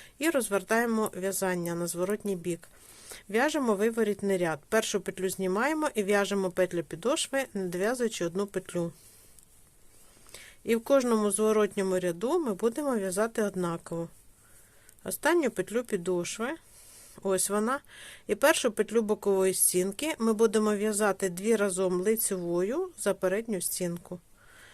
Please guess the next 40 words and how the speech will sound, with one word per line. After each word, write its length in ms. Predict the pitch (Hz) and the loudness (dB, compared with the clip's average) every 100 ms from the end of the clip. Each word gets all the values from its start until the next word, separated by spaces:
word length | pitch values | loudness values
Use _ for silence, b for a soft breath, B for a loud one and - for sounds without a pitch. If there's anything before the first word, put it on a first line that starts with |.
| B - | B -6
І 100 | 330 | -2
розвертаємо 760 | 302 202 190 180 233 254 226 196 | 0 0 -2 -2 -2 0 0 0
в'язання. 600 | 190 175 180 175 175 175 B B B B - | -2 -2 -2 -2 -4 -8 B B B B -4
Таким 320 | 254 339 330 | 0 2 2
чином, 420 | - 208 208 226 | 4 2 2 0
друзі, 380 | 233 294 277 302 - | -2 -4 -2 -4 -2
у 60 | |
нас 200 | 214 220 | 0 0
будуть 340 | 208 233 208 208 | 0 -2 0 -2
скорочуватися 800 | - 220 208 202 196 196 - 202 | 0 2 0 -2 -4 -2 0 0
петлі 380 | 208 202 196 | 0 0 -2
бокових 460 | 180 185 196 185 190 | -4 -4 -2 -2 0
стінок 500 | - - 180 196 262 | 2 2 2 0 -2
в 100 | - | -4
кожному 400 | - 269 269 254 | -2 0 0 0
ряду. 380 | 254 247 226 247 B B B B B B 202 - | 0 -2 -4 -6 B B B B B B -16 -8
І 300 | 269 330 349 208 | 2 4 2 2
петлі 280 | 233 226 214 | 2 2 0
підошви 460 | 202 196 277 - 226 | -2 0 0 0 -2
у 40 | |
нас 180 | 196 190 | -2 0
так 240 | 247 269 | -2 -2
і 20 | |
залишиться 540 | - 196 226 269 233 196 | -2 0 0 0 -2 -2
п'ятнадцять 540 | 175 170 202 226 190 | -4 -2 0 0 -2
петель. 440 | - 175 165 180 175 | -2 -2 -2 -2 0
Ми 140 | 240 | 0
будемо 400 | 233 226 226 214 | 0 0 2 2
в'язати 500 | 202 208 214 190 190 | 2 2 2 2 0
до 140 | 180 | -2
тих 200 | 185 170 | -4 -6
пір, 260 | - 202 269 | -6 -2 -2
поки 260 | - - 226 | -2 -2 0
у 40 | |
нас, 320 | 208 196 - - | 2 2 0 -4
у 80 | 190 | -2
нас 260 | 196 185 | 0 0
на 80 | 190 | -2
бокових 440 | 170 165 170 165 170 | -4 -4 -2 -4 -4
стінках 440 | - 311 330 320 | -2 -2 2 2